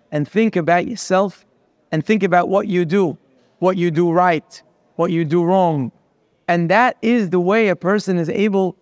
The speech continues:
to grow and avoid danger ahead. Because a community is beautiful,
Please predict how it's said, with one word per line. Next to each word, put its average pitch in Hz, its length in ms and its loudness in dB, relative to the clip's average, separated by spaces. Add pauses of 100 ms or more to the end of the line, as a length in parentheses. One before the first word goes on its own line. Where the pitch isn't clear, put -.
(200)
to 175 120 -4
grow 202 540 0 (300)
and 180 240 0
avoid 185 760 -2
danger 196 760 0
ahead. 156 380 -4 (840)
Because 165 380 0
a 165 80 2
community 190 640 0
is 131 160 -4
beautiful, 208 720 0